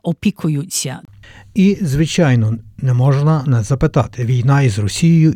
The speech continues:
Speaker 2: і люди. Як там серед людей простих?
Speaker 1: Ми де не їхали, то питалися людей, е, як там, е, з війною, як на фронті.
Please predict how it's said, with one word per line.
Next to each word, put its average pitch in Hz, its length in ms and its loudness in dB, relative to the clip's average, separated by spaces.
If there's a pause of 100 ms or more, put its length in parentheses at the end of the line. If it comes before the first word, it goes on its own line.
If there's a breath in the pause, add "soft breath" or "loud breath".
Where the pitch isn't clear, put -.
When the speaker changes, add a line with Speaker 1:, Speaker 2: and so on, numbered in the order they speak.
Speaker 2:
і 160 80 2
люди. 110 360 0 (400 loud breath)
Як 180 240 0
там - 160 -2 (300)
серед 120 400 -2
людей 135 420 0
простих? - 640 -2 (380)
Speaker 1:
Ми 233 140 2
де 247 180 0
не 226 140 2
їхали, 175 800 -2
то 175 600 2 (200)
питалися 196 640 -2
людей, 175 720 -2
е, 165 300 -2
як 185 220 0 (100)
там, 170 380 0
е, 165 480 0
з - 180 -6
війною, 196 560 0
як 185 240 -2
на 160 160 -2
фронті. 185 720 -2